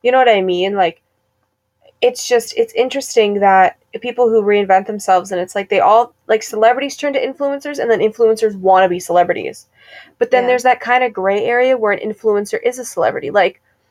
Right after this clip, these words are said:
Speaker 1: Cody Ko, Carly, you watch him, right?
Speaker 2: Mm-hmm.
Speaker 1: Yeah. To us, he's a celebrity.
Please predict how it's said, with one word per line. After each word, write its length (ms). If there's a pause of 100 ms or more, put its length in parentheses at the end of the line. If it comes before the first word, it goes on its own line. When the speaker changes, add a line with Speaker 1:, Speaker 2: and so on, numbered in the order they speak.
(320)
Speaker 1:
Cody 300
Ko, 720 (520)
Carly, 360
you 80
watch 240
him, 180
right? 280 (460)
Speaker 2:
Mm-hmm. 260 (420)
Speaker 1:
Yeah. 220 (760)
To 100
us, 640 (100)
he's 280
a 60
celebrity. 680